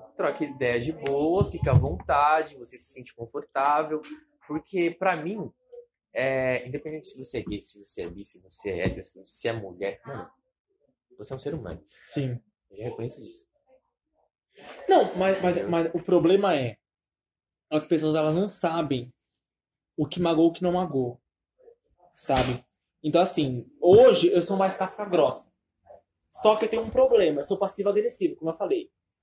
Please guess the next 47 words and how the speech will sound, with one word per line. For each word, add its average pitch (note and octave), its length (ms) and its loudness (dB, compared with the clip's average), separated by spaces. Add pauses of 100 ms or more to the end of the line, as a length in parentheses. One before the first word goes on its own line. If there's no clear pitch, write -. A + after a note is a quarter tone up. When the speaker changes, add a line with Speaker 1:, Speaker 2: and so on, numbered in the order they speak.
(100)
Speaker 2:
Então F#3+ 120 0
a - 40 -8
pessoa F#3+ 200 -2
Speaker 1:
Eu - 40 0
Speaker 2:
fala G3+ 140 4
Speaker 1:
vejo G3+ 100 6
Speaker 2:
uma, F3 60 2
Speaker 1:
que - 60 -6
você F#3 80 2
é D3+ 40 6
oito F3 200 6
ou G3 60 4
oitenta. E3 540 -2
Speaker 2:
uma F3+ 160 0
brincadeira F#3+ 440 2
comigo, F#3+ 260 -2
eu F#3 40 0
já F#3 100 -2
fico, G3+ 380 -8 (1160)
já D3 160 -4
fico - 180 -4
armado. F3 480 4
Por G#3 160 -4
quê? C#3 360 0 (320)
Eu E3+ 140 4
fui A3 400 -8 (140)
ensinado A3 640 -2
a F3+ 40 0
ser - 140 0
armado B2+ 560 -2 (680)
com F3+ 80 -2
a F3 60 4
vida. D3 440 -2 (280)
Speaker 1:
Posso D3+ 180 -4
dar B2+ 80 -2
um A#2 40 -2
exemplo? A2+ 360 -6 (160)
Speaker 2:
Pode. - 480 -2
Speaker 1:
Com D#3 140 -6
você A#2 500 -6 (100)
aqui, G2 440 -12
desde G#2 180 -12
quando A#2 160 -12
você - 80 -20
chegou G2+ 260 -10
e F#2+ 40 -10
tudo - 140 -20